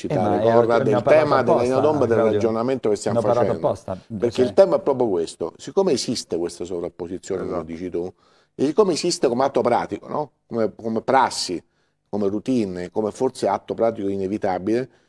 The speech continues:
Speaker 2: poi bisogna stabilire quali sono gli elementi in cui si va fuori bordo.
Speaker 3: Esatto.
Speaker 2: Allora, siccome l'oggetto di questa questione,
Speaker 3: Rispondi
Speaker 2: l'oggetto
Speaker 3: una
Speaker 2: di
Speaker 3: volta,
Speaker 2: questa,
Speaker 3: ti chiamo
Speaker 2: forse
Speaker 3: due.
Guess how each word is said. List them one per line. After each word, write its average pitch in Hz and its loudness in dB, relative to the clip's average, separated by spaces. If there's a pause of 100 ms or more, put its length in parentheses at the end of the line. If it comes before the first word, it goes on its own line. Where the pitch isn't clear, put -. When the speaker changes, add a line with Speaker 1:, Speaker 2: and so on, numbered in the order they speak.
(260)
Speaker 2:
poi 220 4
bisogna 190 4
stabilire 190 4
quali 151 2
sono 143 2
gli 147 2
elementi 170 2
in 160 0
cui 135 -2
si 131 0
va 113 4
fuori 107 0
bordo. 87 -2
Speaker 3:
Esatto. 82 -8
Speaker 2:
Allora, 147 4
siccome 208 0
l'oggetto 156 2
di 113 0
questa 127 0
questione, 90 -4
Speaker 3:
Rispondi 85 -10
Speaker 2:
l'oggetto 120 0
Speaker 3:
una 123 0
Speaker 2:
di 123 4
Speaker 3:
volta, 135 2
Speaker 2:
questa, - -
Speaker 3:
ti 110 -2
chiamo 123 2
Speaker 2:
forse - -
Speaker 3:
due. 120 0